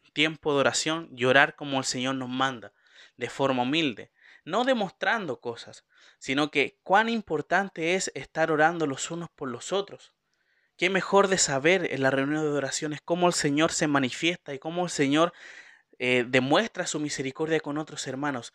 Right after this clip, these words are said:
Solamente lo sabemos cuando estamos reunidos, cuando estamos compartiendo, no de otra forma. Así que, mis hermanos, el llamado en esta mañana es aprovechar los tiempos que tenemos de oración personal y los tiempos de oración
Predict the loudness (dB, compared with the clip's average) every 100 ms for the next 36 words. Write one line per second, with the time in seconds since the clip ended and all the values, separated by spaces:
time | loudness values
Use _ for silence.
0 | _ 2 6 8 6 4 4 4 6 8
1 | 8 4 2 2 0 -2 0 2 4 4
2 | 4 2 2 0 -4 -4 -2 0 0 -2
3 | -6 -4 -8 -4 -4 -4 -6 -10 -18 -18
4 | -4 2 8 8 8 2 0 -4 -4 -10
5 | _ _ _ -20 -4 -2 0 2 4 2
6 | 4 2 2 -4 -8 -6 2 2 4 2
7 | 2 0 -6 -6 -2 0 0 -2 -8 -4
8 | -2 2 4 2 4 4 6 2 0 -4
9 | -4 -10 -10 -4 -2 0 0 2 2 2
10 | 0 0 -4 -2 4 4 4 0 -20 -20
11 | -12 -2 0 -2 0 0 0 -2 4 4
12 | 4 2 2